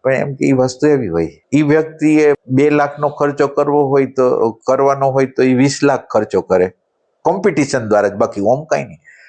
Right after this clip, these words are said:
તો હવે ઈ વીસ લાખનો જે ખર્ચો કરે ઈ એને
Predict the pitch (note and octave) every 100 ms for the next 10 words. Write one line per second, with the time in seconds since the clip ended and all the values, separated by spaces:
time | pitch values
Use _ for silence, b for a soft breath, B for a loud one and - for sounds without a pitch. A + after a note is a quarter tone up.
0 | b _ - B2+ - A#2 E3 C#3+ - D3
1 | E3 A#2 A2+ B2 D3 D#3 D#3 D#3+ E3+ E3+
2 | E3 D#3 E3+ - D3 F3 E3+ F3 F3 E3
3 | D3+ D#3+ E3+ E3 F3+